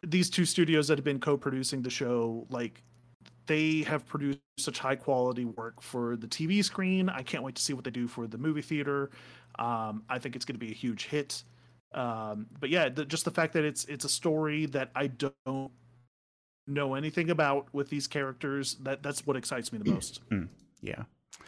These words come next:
Speaker 2: And, uh, it's interesting you mentioned movies, 'cause I, I quickly wanted to mention the Gridman Universe movie, which,
Speaker 1: Oh,
Speaker 2: uh,
Speaker 1: yeah.
Speaker 2: should be coming out this year. And then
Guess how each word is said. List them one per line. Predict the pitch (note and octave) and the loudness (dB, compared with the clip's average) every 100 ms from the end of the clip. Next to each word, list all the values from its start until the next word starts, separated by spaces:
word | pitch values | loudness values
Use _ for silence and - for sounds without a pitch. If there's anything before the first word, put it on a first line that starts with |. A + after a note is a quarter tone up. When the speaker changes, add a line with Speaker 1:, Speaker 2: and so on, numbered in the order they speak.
| - - - _ | -20 -20 -20 _
Speaker 2:
And, | A#2 G2+ F#2+ | 2 4 6
uh, | F#2 F2+ G#2 | 6 6 4
it's | - - | 2 8
interesting | C#3+ - - A#2 | 8 8 4 4
you | G2 | 6
mentioned | F#2+ G2+ - F#2 | 6 6 6 6
movies, | F#2 F2+ | 6 4
'cause | - G2 | 2 4
I, | F2 F#2 | 4 4
I | F2+ _ _ | 2 _ _
quickly | - - C#3+ - C3 | -6 4 4 6 8
wanted | A2+ G#2 F2+ | 8 8 4
to | |
mention | D#2+ F2 - - E2+ E2+ F2+ - _ | 2 0 0 0 0 0 -4 -8 _
the | G2 F2+ F2 - | 2 2 2 2
Gridman | G2 F#2 G2 F2+ F2 | 2 4 2 2 2
Universe | E2+ F2 D#2+ E2 E2 - | 0 0 -2 -4 -6 -6
movie, | E2 E2 E2 D#2 E2 - _ _ _ _ _ _ _ _ _ _ _ _ | -4 -4 -6 -8 -8 -14 _ _ _ _ _ _ _ _ _ _ _ _
which, | F#2 - - - | -10 -6 -4 0
Speaker 1:
Oh, | F2 | 2
Speaker 2:
uh, | E2 D#2+ D#2+ G2+ | 2 2 2 -2
Speaker 1:
yeah. | F#2 F#2 - - - - _ | -6 -14 -20 -20 -20 -20 _
Speaker 2:
should | - - E2 | -8 -4 -4
be | |
coming | E2 - D#2+ E2 | -4 -4 -2 -2
out | D#2+ - | -4 -2
this | E2 - - | -2 0 0
year. | E2 E2+ - | 0 0 4
And | A2 G#2 | 6 8
then | G#2+ G2+ G2+ | 10 10 6